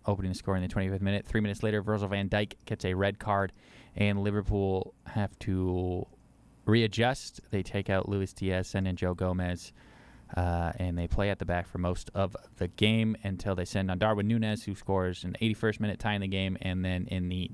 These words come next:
ninety-third minute to win the game for Liverpool.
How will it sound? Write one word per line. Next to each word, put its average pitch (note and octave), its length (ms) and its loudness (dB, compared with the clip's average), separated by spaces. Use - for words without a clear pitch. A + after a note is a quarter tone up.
ninety-third A2 960 2
minute F#2 280 -2
to G#2 200 2
win G#2 200 2
the G2+ 80 -2
game F#2+ 220 0
for - 140 -4
Liverpool. F2+ 600 -2